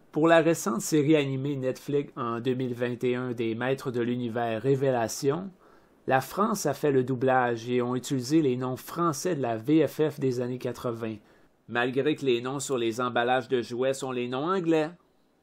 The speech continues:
Ça, c'est cool de voir des traducteurs rester fidèles aux noms imprégnés et adorés des fans. Autre exemple, on aime le nom d'Albator, même si Harlock est son nom original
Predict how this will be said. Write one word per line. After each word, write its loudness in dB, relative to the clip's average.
Ça, 0
c'est 4
cool 6
de 6
voir 6
des -4
traducteurs 2
rester -2
fidèles 2
aux 2
noms -2
imprégnés -2
et 2
adorés 4
des 2
fans. -4
Autre 6
exemple, -2
on 0
aime 4
le 2
nom -2
d'Albator, 4
même -4
si -8
Harlock 0
est -2
son -6
nom -6
original -4